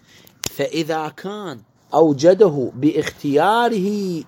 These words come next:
أكو من صنع الكتاب بإرادته، هذا على هذا الكتاب إنه موجود،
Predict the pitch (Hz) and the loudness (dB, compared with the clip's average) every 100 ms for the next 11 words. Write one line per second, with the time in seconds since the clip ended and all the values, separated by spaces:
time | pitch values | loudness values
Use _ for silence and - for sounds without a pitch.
0 | - 180 180 208 180 160 - 180 190 - | 0 2 2 0 -4 -4 -4 -4 -4 -6
1 | 160 123 147 - 165 185 170 143 - 131 | -8 -8 -10 -4 -2 0 -2 -4 -2 0
2 | 131 147 190 190 - 180 185 170 151 110 | 2 4 4 2 0 0 2 2 0 -4
3 | 127 139 - 151 147 156 139 143 160 160 | 0 0 2 4 4 4 0 -2 2 2
4 | 139 147 135 156 147 139 113 | 2 -4 -4 -2 -2 -2 -8